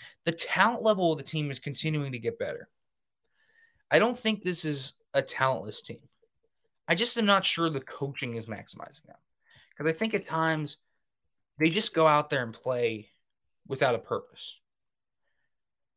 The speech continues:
But also,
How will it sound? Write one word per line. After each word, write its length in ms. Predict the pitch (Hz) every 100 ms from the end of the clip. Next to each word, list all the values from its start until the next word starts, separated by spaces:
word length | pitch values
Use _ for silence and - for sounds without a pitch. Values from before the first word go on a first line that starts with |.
| _ _ _ _ _ _ _ _ _ _ _ _ _ _
But 100 | 139
also, 680 | 135 160 160 135 120 113